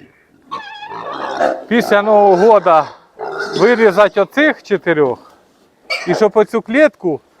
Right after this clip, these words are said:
убрати, перегородку, щоб вони оці на дві клітки сорок три штуки. Бо їм, бачите,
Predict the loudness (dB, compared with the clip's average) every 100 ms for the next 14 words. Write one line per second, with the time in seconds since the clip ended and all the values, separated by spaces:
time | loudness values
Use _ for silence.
0 | -20 _ _ -6 -4 0 2 4 2 -2
1 | -2 0 0 2 2 2 -2 -4 -6 -6
2 | -4 -2 0 0 0 0 -2 -2 -2 2
3 | 2 2 0 -4 -8 -6 0 0 0 -6
4 | 0 0 0 -2 -4 -4 -8 -8 -6 -2
5 | 0 0 2 0 -2 -6